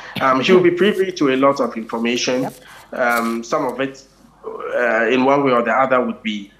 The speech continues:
Speaker 1: uh, classified. And as, uh, <laughs> I don't want to, uh, use an un-, unpalatable description, but as someone who is not able to hold back his words, he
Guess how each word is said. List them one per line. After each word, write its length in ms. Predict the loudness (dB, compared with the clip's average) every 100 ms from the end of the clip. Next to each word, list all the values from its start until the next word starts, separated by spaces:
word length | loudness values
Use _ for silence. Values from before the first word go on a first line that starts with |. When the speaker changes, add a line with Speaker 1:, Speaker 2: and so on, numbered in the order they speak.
| -2
Speaker 1:
uh, 140 | 0 0
classified. 720 | 0 0 -2 -6 -2 -2 -2 0
And 380 | 0 0 -4 -12 -20 -20 -20 _ _ _ _ _ -2
as, 500 | 2 2 0 -8 -10
uh, 680 | -10 -8 -2 0 0 -2 -4
<laughs> 0 |
I 340 | -4 -4 -4 0
don't 200 | 2 4
want 280 | 2 0 -2
to, 300 | -2 -2 -2 -12 -20 -20 -14
uh, 60 |
use 720 | -6 -2 0 2 4 4 4 4
an 160 | 2
un-, 220 | 2 0 -2
unpalatable 920 | -4 -4 -2 -2 -2 -6 -6 -6 -6 -6
description, 580 | -10 -4 -4 -4 -8 -6
but 300 | -2 -4 -6 -16 -4
as 200 | -2 0
someone 540 | 2 2 2 0 -2
who 340 | -4 -2 -2 -2
is 140 | -4
not 280 | -2 -2 -2
able 300 | -8 -6 -8
to 160 | -8 -12
hold 440 | -8 -4 -2 -2
back 280 | -4 -6 -8 -18
his 220 | -14 -14 -6
words, 640 | -4 -4 -8 -16 -18 -20 -20 -20 -20 -20 -20 -4
he 360 | 2 2 2